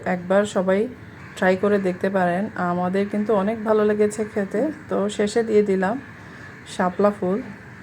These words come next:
হালকা প্রকৃতির ছোঁয়া দিলাম দেখতে সুন্দর লাগার জন্য। তো আমার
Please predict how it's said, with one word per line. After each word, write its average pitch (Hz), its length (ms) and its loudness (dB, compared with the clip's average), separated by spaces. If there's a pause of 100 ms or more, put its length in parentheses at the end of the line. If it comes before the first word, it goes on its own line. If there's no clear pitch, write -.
(600)
হালকা 233 320 6
প্রকৃতির 214 540 4
ছোঁয়া 190 260 2
দিলাম 180 380 2
দেখতে 190 440 0
সুন্দর 196 440 0
লাগার 175 360 2
জন্য। 185 380 -2
তো 208 60 0
আমার 180 260 0